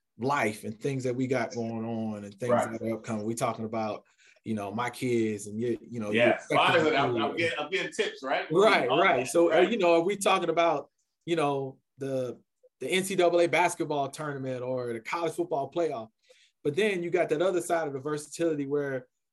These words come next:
Speaker 1: you know, you can literally go out there with some, um, some donors or some supporters of your organization. And you have that, you know, you have that level of, you know, we just talking about personal, but at some point, you know, you can flip the switch and start talking about business and start talking about,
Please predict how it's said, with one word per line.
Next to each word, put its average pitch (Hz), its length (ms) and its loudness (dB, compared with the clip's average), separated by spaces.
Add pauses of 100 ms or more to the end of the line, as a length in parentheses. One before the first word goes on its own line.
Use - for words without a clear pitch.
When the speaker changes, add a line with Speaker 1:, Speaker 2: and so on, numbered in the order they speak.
(140)
Speaker 1:
you 175 120 -4
know, 135 80 -2
you 170 160 -4
can 151 180 -4
literally 170 320 0
go 143 160 -2
out 151 220 -4
there 143 160 -4
with 135 180 -8
some, 127 360 -10 (320)
um, 127 200 -6
some 120 280 -8
donors 139 540 -2
or 123 140 -6
some 120 180 -10
supporters 156 800 0
of 147 140 0
your 143 100 0
organization. 143 920 -2 (400)
And 165 80 -2
you 180 60 0
have 220 220 2
that, 214 200 0
you 196 120 -4
know, 180 140 -2
you 220 100 -2
have 214 160 0
that 196 160 0
level 190 280 2
of, 160 160 -4
you 208 60 -8
know, 175 100 -4
we 175 120 -8
just 170 180 -14
talking 175 240 -4
about 165 260 -2
personal, 180 380 -4
but 160 160 -2
at 156 100 -2
some 185 200 -8
point, 180 320 -8 (360)
you 196 80 -10
know, 185 80 0
you 170 80 2
can 170 120 -2
flip 190 200 -4
the 160 80 -12
switch 196 380 -2
and 135 100 -12
start - 280 -6
talking 170 320 -4
about 151 340 -4
business 170 560 0
and 143 80 -12
start 156 260 -4
talking 156 320 -4
about, 139 420 -2